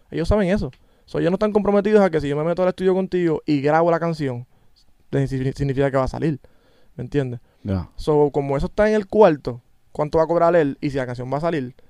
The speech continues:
Speaker 1: pues yo hago que se concrete primero las cosas, la relación se haga bien, ¿me entiendes? De tú a tú, de que me conozca, qué tipo de persona yo soy, eh, ¿sabes?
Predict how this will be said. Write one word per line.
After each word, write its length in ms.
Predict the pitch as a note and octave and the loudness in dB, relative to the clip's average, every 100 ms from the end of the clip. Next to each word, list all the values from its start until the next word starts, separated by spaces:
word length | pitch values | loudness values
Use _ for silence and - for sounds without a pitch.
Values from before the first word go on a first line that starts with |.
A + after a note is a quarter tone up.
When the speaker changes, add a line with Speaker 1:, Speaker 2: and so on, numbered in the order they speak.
| - _ _ | -20 _ _
Speaker 1:
pues 140 | C3+ C3 | -10 -4
yo 140 | C3+ | 0
hago 260 | C#3 E3 D3+ _ - | 2 2 -2 _ -12
que 100 | C3+ | -8
se 80 | B2+ | -8
concrete 300 | B2 B2+ C3 | -8 -4 -2
primero 240 | D3 D3+ | 0 0
las 120 | D#3+ | -2
cosas, 380 | - B2+ B2 C#3 - _ _ _ _ _ | -4 -8 -8 -10 -14 _ _ _ _ _
la 140 | C3 B2+ | -6 -4
relación 580 | B2 A#2+ - B2+ D#3+ - _ _ | -4 -6 -8 -8 -8 -10 _ _
se 160 | - B2 | -16 -14
haga 200 | B2 C#3 | -6 -2
bien, 360 | D3+ C3 C3 C3+ | -2 -2 -6 -10
¿me 100 | B2+ | -14
entiendes? 380 | B2 C#3+ C3+ B2 | -6 -6 -4 -6
De 100 | A#2+ | -6
tú 220 | C3 C3+ | -2 0
a 80 | B2+ | 0
tú, 280 | C#3 D#3 | -2 -2
de 100 | D3 | -2
que 60 | B2+ | -4
me 100 | B2+ | -8
conozca, 380 | A#2+ B2+ C#3+ C#3 | -8 -8 -8 -8
qué 80 | B2+ | -8
tipo 140 | C3 | -6
de 40 | C3 | -6
persona 260 | C3 B2+ | -8 -12
yo 100 | B2 | -12
soy, 420 | B2 C#3+ C#3 C#3 B2+ - - - - - - | -10 -6 -4 -6 -8 -18 -20 -20 -20 -20 -12
eh, 120 | B2+ B2+ | -10 -2
¿sabes? 300 | C#3 A#2+ | 0 0